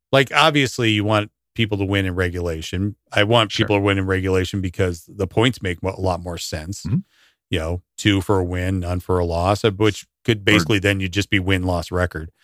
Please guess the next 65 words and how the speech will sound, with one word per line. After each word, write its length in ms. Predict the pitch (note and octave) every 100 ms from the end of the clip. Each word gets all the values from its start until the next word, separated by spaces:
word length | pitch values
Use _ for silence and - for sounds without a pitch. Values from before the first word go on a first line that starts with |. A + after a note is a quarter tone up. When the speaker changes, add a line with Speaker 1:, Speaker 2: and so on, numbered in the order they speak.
| _
Speaker 2:
Or 180 | G#2 G#2+
three 380 | - - G#2 A#2
Speaker 1:
Um, 60 | E2+
Speaker 2:
for 180 | G2+ F#2
an 100 | E2+
over, 200 | F#2+ F2+
or 300 | G2 G2 E2+
for 200 | - F2+
a 20 |
regulation 580 | E2 F2 D#2 E2+ - D#2
win, 200 | D2 D2+
but 260 | C#2+ D2 -
then 200 | F2 D#2+
we 120 | D2+
Speaker 1:
which 220 | C#3 D#3+
they'll 120 | G3 F#3
never 280 | G#3+ C#3
do 220 | G#2 A#2 G2
because 340 | F#2+ - G2
Speaker 2:
Yeah. 80 | D2
Speaker 1:
they 120 | A2
don't 180 | G#2+ A2+
wanna, 280 | G#2 G#2 F#2+
like, 320 | F#2 F2+ F2 - _ -
Speaker 2:
You 80 | F#2+
can't 320 | A2 G2+ D#2+
then 100 | G2+
Speaker 1:
upset 200 | G2+ G2
all 140 | F#2
the 120 | F2 E2+
record 520 | F#2 F#2 F2+ D#2+ -
books 280 | E2+ - F2
Speaker 2:
Right, 160 | D#2
you 100 | D#2+
Speaker 1:
crap. 100 | E2
Speaker 2:
can't 160 | G#2 E2
compare 380 | E2+ - D#2+ D2
it 100 | -
to 180 | D2 C#2
the 100 | C#2+
past. 360 | - - -
Yeah, 180 | - -
I 120 | D2+ F2
get 200 | D#2+ -
that 320 | G#2+ D#2 D2+
Speaker 1:
Yeah. 40 |
Speaker 2:
in 60 | D2+
a 60 | -
way. 220 | - - _ _
I 120 | A#2
get 160 | B2+ G2
it. 80 | G2
Speaker 1:
No, 160 | G2
it, 140 | F#2+ A2 -
it 100 | E3+
would, 200 | F#3 D3
it 100 | C#3+
would 140 | C3+
very 220 | A#2 B2+ A#2+
much 240 | A#2 -
be 120 | A2+
a 60 | G#2
get 180 | F#2 G#2
off 180 | G2 -
my, 160 | F#2